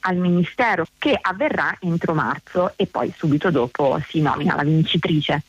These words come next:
Ci sono due elementi che sono proprio caratteristici di, di Rimini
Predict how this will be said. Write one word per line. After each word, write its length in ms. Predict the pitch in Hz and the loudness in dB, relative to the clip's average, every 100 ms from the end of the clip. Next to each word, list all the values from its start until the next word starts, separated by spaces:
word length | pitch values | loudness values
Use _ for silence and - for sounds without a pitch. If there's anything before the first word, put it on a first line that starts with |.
| _ | _
Ci 180 | 359 453 | -2 0
sono 280 | 330 208 208 | 0 0 0
due 240 | 269 294 | 2 2
elementi 880 | 247 196 165 151 170 - 170 160 190 - - | 2 0 -2 -2 -4 -2 0 2 -2 -10 -2
che 200 | 226 - | -2 0
sono 240 | 233 226 | 0 0
proprio 300 | 226 302 311 | 0 0 0
caratteristici 1200 | 302 196 175 - 185 170 - - 170 - 170 165 - | 0 -2 -4 -2 0 0 -2 -4 -4 -2 0 0 0
di, 380 | 175 165 160 151 | 0 2 2 2
di 160 | 160 | 0
Rimini 640 | 156 147 143 143 151 196 | 2 2 2 2 2 0